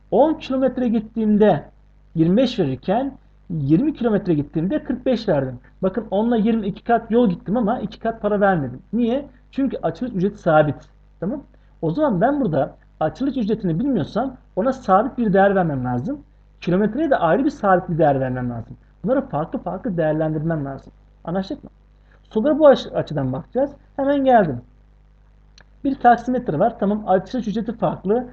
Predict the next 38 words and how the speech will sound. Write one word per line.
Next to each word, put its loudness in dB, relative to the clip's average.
Her 2
kilometre 0
başına -2
da 2
ayrı 4
ayrı 0
para 0
alıyor. -8
Ne 0
yapmış? 0
Evinden 2
on 0
dört 2
kilometre -2
uzaklıktaki -2
iş -4
yerine 0
taksiyle 0
giden -2
Tuğba 0
Hanım -4
otuz -2
lira -2
para 0
ödemiş. -4
O -2
zaman -2
açılışa -2
ben 0
X -6
desem -2
Ee, -2
kilometre -2
başına -4
da 2
ben 0
Y 2
desem. -10